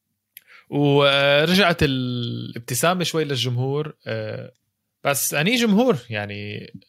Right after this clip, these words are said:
تلاتة وأربعين ألف، تلاتة وأربعين ألف من أصل ثمانية وتسعين، يعني أنت بتحكي تقريبًا النص مش موجود،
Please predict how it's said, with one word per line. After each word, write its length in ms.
تلاتة 340
وأربعين 320
ألف، 380
تلاتة 260
وأربعين 300
ألف 220
من 60
أصل 280
ثمانية 300
وتسعين، 300
يعني 220
أنت 140
بتحكي 260
تقريبًا 500
النص 380
مش 180
موجود، 520